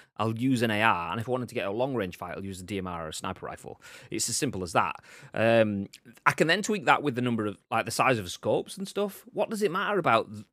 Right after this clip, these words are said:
the amount of certain recoil, uh, i-, there is on certain guns? So changing the vertical foregrip because that's what everyone wants, it adds to the story, your journey. Like, at the moment, I,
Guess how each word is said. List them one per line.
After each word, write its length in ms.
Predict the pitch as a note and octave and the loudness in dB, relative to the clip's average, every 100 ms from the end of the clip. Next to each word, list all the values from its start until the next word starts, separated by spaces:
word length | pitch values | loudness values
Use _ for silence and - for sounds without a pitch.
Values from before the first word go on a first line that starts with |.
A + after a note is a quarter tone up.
| B2+ | -4
the 180 | C3 | 0
amount 340 | B2+ B2+ D3 - | 2 2 0 -2
of 140 | A2+ | -6
certain 580 | - - C#3 C3 B2+ A2+ | -6 0 4 4 2 -2
recoil, 680 | A2+ D3+ - G#2 D#2+ C2+ - - - - - _ | -4 -6 -4 -2 -2 -6 -12 -20 -20 -20 -20 _
uh, 260 | G#2 G#2 G2+ - C3 | -2 2 2 0 4
i-, 220 | C3 - | 4 4
there 200 | B2 B2 | 2 4
is 160 | B2 A2 | 4 2
on 80 | A2 | -2
certain 360 | - G#2 F#2 | -2 -2 -2
guns? 380 | G2 B2+ G2 F#2 | 0 0 0 -4
So 280 | - A#2 A#2 | -2 0 0
changing 580 | - E3+ G3+ G3 G3 D#3+ | 2 4 4 2 2 2
the 60 | |
vertical 380 | C#3 D#3 B2+ B2+ | 4 4 2 -2
foregrip 440 | - A#2 D3 E3+ | 0 2 2 -2
because 260 | C3+ - B2 | -4 -8 -6
that's 220 | - - | -6 -4
what 120 | C#3 B2+ | -4 -4
everyone 360 | A#2 A2+ F#2+ | -2 -2 -2
wants, 480 | F#2+ D3 G2+ - - - _ _ | -2 -2 -2 -6 -10 -12 _ _
it 120 | F3+ - | -2 0
adds 280 | A3 A3+ - | 0 -2 -2
to 120 | G#3 | -2
the 80 | D3 | -2
story, 500 | - C#3 G#3+ G3+ F#2+ | 0 2 2 2 0
your 200 | A2+ A2+ | -4 -2
journey. 500 | B2+ G3 F#3+ E2 - | 0 0 0 -6 2
Like, 180 | C3+ C3+ | 4 4
at 60 | |
the 60 | E3+ | 4
moment, 460 | F#3 B3+ B2+ G2 - | 4 4 2 -2 2
I, 280 | D3 F3+ | 4 4